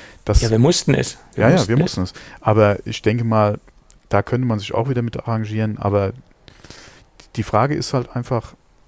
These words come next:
Speaker 1: Anzahl, ja, Thunderbolt, bezieh-, äh, respektive U S B C,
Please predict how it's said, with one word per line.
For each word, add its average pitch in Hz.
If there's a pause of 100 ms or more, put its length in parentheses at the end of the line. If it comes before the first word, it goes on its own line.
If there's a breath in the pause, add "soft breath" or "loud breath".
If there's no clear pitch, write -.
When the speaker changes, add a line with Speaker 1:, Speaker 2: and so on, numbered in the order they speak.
(840)
Speaker 1:
Anzahl, 117
ja, 110
Thunderbolt, 113
bezieh-, -
äh, 104
respektive 107
U 113
S 110
B 104
C, 110